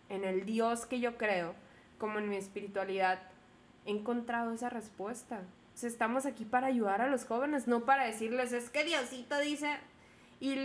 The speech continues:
la persona esa nada más me dijo, "A mí se me hace algo muy hipócrita de tu parte. Prefiero que inventes una historia a que hagas el comentario de que eres gay".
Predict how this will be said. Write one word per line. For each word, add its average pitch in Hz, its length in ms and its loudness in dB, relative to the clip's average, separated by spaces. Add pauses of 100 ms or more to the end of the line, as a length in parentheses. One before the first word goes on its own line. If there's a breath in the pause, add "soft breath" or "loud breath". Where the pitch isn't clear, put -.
(140)
la 247 220 4
persona 247 420 2
esa 294 180 0
nada 233 220 4
más 240 220 0
me 254 200 0
dijo, 277 400 2 (320 loud breath)
"A 240 60 0
mí 247 140 4
se 269 100 -2
me 269 80 6
hace 269 220 4 (100)
algo 220 260 2
muy 226 260 0
hipócrita 269 520 -2
de 208 120 -4
tu 170 100 -8
parte. - 420 -6 (100)
Prefiero 233 380 2
que 233 100 -8
inventes 214 600 -2
una 220 160 -4
historia 208 540 -4
a 220 180 0
que 214 80 0
hagas 208 320 2
el 214 120 -4
comentario 196 800 0 (480)
de 208 140 -6
que 196 80 -8
eres 180 300 -4
gay". - 160 -12